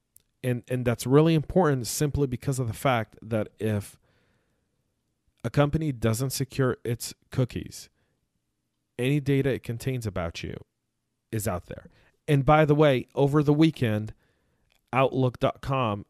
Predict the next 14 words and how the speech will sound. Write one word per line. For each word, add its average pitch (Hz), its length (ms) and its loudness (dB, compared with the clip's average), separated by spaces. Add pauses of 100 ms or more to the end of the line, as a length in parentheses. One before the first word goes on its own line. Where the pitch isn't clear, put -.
Microsoft 127 560 0
just 117 240 -4
notified 123 400 0
people 107 300 -4
that 104 220 -4
hackers 127 520 -4
could 117 260 2
read 113 380 4
their 117 140 2 (100)
unencrypted 123 560 -2
Outlook 110 320 -2
dot - 180 -4
com 104 240 -6
emails 104 600 -2